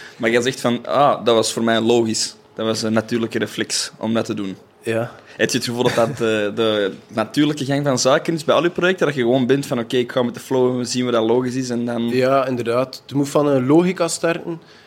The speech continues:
Speaker 2: en het verhaal moet kloppen. Bijvoorbeeld bij die, ik wil mijn, dat idee van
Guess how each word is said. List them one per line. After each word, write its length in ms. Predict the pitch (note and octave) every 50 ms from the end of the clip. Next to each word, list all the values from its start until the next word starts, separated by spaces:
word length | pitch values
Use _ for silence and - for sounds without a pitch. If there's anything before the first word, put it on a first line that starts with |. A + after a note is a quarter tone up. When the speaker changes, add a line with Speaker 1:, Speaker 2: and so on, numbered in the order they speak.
| - - -
Speaker 2:
en 340 | - B2 C3 C3 C3+ C3 C3 - -
het 240 | - B2 A#2+ A2 -
verhaal 380 | - - A#2+ G#2+ B2 C3 D#3+ F3
moet 180 | F3+ F3 F3
kloppen. 360 | - D3 C#3 C3 - A#2+ A2+ A2+ -
Bijvoorbeeld 400 | C#3 B2 C3 C3 C3+ C3 A#2+ A2
bij 100 | B2+ A#2+
die, 280 | B2 B2 A#2 A2 G2+ - G2+ - -
ik 180 | - A#2 -
wil 180 | - B2+ B2 A#2+
mijn, 360 | A#2 A2+ A2+ G#2+ G#2+ G#2+ G2+ - G2+ - -
dat 140 | A#2 C3 C3+
idee 360 | C3+ C3+ - C3+ C#3+ D#3 D#3
van 300 | D3+ C#3+ C#3 C#3 B2 -